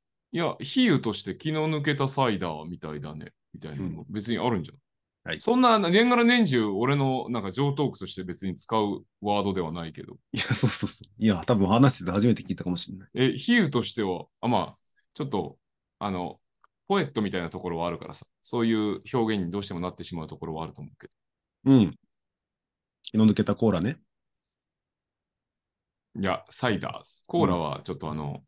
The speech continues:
Speaker 2: うん。
Speaker 1: コカ・コーラがちらつくんで、ちょっとそっち側外しておきました。
Speaker 2: <laughs> わかんないけど、別にちらついたっていいじゃん。
Speaker 1: あの、よくないんですよ。なんか、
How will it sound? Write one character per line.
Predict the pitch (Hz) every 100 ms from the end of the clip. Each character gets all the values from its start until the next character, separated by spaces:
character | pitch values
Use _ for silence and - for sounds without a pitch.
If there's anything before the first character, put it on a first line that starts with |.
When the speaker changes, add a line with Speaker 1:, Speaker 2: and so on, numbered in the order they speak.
| -
Speaker 2:
う |
ん。 | - - _ -
Speaker 1:
コ | 117
カ・ | 135
コ | 135 135
ー | 98
ラ | 78
が | 76
ち | 98
ら | 85
つ | -
く | 85
ん | 71
で、 | -
ち | 71
ょ |
っ |
と | 101
そ | 87
っ |
ち | 82 95
側 | 80 76
外 | 80 80
し | -
て |
お |
き | -
ま | -
し | - _ _ _ _
た。 | - - -
Speaker 2:
<laughs> | 135 -
わ | -
か | - 135
ん |
な | 117
い |
け | 110
ど、 |
別 | - 107 120
に |
ち | - 143
ら | 135
つ | 151
い |
た | -
っ | 92
て | 101
い |
い |
じ | 80
ゃ |
ん。 | - _ _ - _ _ _ _ _ _ _ _ _
Speaker 1:
あ | 92
の、 | 85 82 82 78
よ | 123
く | 139 117
な | 131
い | 131
ん |
で | 98
す | 90
よ。 |
な | 87
ん | 82
か、 | 80 73 -